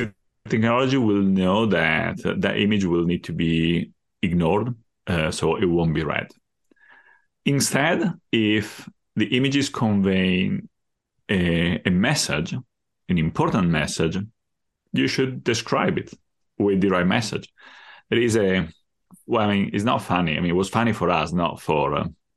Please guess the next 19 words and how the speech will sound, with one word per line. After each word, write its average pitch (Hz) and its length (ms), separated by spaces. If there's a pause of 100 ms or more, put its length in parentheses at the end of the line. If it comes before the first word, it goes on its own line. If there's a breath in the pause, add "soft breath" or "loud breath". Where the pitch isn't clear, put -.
(500)
in, 98 200
<laughs> - 100
in 113 220
the 90 100
context 95 680
<laughs> - 0
we, 110 340
we 101 180
found 110 420
the, 85 200
the, 90 240
the 92 200
issue. 107 340 (680 loud breath)
It - 60
was 117 200
a, 104 320
the 98 200
classic, 120 640
uh, 92 220